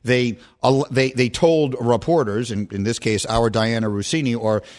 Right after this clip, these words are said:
as Mad Dog Russo called her the following day, Dianne Ruccini, um, they, sh-, they told her that they're not gonna pursue Lamar. The Lamar thing is gonna take a bunch of twists and turns. By the way, we have an answer. I'll, I'll put the winner on in a second.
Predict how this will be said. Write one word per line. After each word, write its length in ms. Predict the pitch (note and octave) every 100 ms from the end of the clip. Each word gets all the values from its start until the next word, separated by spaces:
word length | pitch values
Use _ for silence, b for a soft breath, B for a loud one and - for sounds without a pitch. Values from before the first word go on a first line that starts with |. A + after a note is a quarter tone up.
| B
as 240 | A#2 A#2 G#2+
Mad 240 | B2+ C3
Dog 220 | A#2+ A2+
Russo 320 | C3+ C#3+ A#2+
called 240 | - C#3 B2+
her 100 | A2+
the 80 | A2
following 420 | A#2+ A2+ A2 G#2+
day, 200 | A#2 A#2+
Dianne 460 | A#2 A#2+ B2+ B2
Ruccini, 640 | A#2 A2 - D#3+ D#3+ G#2 D3 B B B B
um, 640 | A#2+ A#2+ A2+ A2+ A2+ A#2 -
they, 640 | - B2 C3 B2+ A#2+ A#2 - A2+
sh-, 120 | -
they 240 | A#2 B2+
told 300 | A#2+ C3+ A#2
her 260 | - G#3+ D3+
that 100 | B2
they're 140 | B2
not 200 | A#2+ A#2
gonna 160 | C3 A#2
pursue 520 | A#2+ A2+ C3 A2+ G#2+ B B -
Lamar. 320 | C#3 A2 F#2+ B
The 100 | E3+
Lamar 320 | G#3 A3+ D4
thing 160 | - F#3
is 100 | C#3
gonna 200 | D#3 C#3
take 200 | D#3 C3
a 60 | A2+
bunch 240 | C3+ C3+
of 100 | B2+
twists 320 | - A#2+ -
and 140 | A#2 A2
turns. 220 | G#2 G2+
By 120 | D3+
the 100 | D#3+
way, 100 | D#3
we 120 | D3
have 220 | C3 D#3+
an 80 | C3
answer. 340 | A#2+ G#2+ G#2 G#2+
I'll, 140 | A#2
I'll 80 | C3
put 160 | D#3+ C#3+
the 120 | C3
winner 280 | B2+ B2 A#2
on 140 | A2+
in 100 | G#2
a 60 | G2+
second. 380 | B2+ G#2 F2